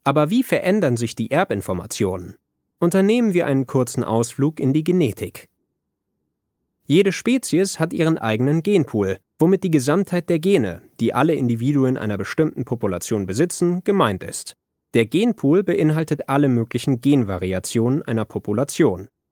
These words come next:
Aus diesem Pool der Möglichkeiten erhalten einzelne Individuen ihre Teilmenge an Genen, die ihre Eltern an sie vererben.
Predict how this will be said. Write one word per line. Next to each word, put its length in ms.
Aus 220
diesem 320
Pool 220
der 120
Möglichkeiten 800
erhalten 480
einzelne 560
Individuen 720
ihre 240
Teilmenge 580
an 160
Genen, 360
die 80
ihre 220
Eltern 380
an 140
sie 140
vererben. 580